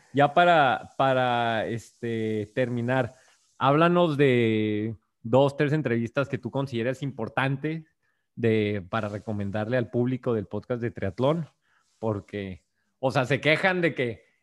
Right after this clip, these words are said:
de que <laughs> nada más saco un episodio a la semana. Me dicen, "Ay, deberían de sacar ma-,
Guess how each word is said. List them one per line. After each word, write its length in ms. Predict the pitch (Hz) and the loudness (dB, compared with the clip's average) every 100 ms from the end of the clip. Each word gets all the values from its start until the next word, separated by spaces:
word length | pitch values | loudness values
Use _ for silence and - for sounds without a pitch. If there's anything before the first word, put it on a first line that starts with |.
| - | -8
de 220 | 131 127 | -4 -2
que 240 | 139 120 | -2 -4
<laughs> 300 | - - 190 | -4 -8 -4
nada 180 | 147 143 | -2 0
más 160 | 170 170 | 0 0
saco 240 | 160 165 | 0 4
un 200 | 165 165 | 4 6
episodio 500 | 170 175 143 113 135 | 4 2 0 0 2
a 40 | 156 | 2
la 100 | 160 | 0
semana. 400 | - 120 135 131 | -2 -8 -8 -8
Me 80 | 135 | -8
dicen, 220 | 127 120 | -8 -6
"Ay, 100 | 151 | -4
deberían 320 | 170 151 139 | -2 -4 -4
de 80 | 175 | -4
sacar 320 | 165 120 135 | -6 -4 -4
ma-, 200 | 151 147 | -2 -4